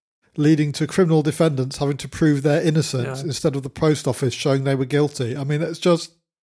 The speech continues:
Speaker 1: beggars belief.
Speaker 2: Very serious thing.
Speaker 1: I think that was a very interesting thing. I think it makes us,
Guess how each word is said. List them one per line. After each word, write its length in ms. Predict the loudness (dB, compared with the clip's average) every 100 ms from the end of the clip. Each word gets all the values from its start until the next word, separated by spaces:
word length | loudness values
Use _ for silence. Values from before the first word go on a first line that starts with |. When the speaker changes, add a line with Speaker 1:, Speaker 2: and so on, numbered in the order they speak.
| _ _
Speaker 1:
beggars 400 | 4 4 6 4
belief. 640 | 4 6 6 6 2 -8 -20 _
Speaker 2:
Very 160 | -10 -8
serious 460 | -6 -4 -4 -6
thing. 160 | -8 -12 -14 -4
Speaker 1:
I 160 | -2
think 280 | 0 0 0
that 160 | 0 0
was 140 | 0
a 60 | -2
very 320 | 4 4 4
interesting 540 | 2 2 0 0 -4 -6
thing. 460 | 0 0 2 -4 -8 _ _ -6
I 120 | -4
think 440 | 0 -2 -2 -12 _ _ _ _ _ -8
it 120 | -2
makes 320 | 0 0 2
us, 540 | 4 4 2 -4 -14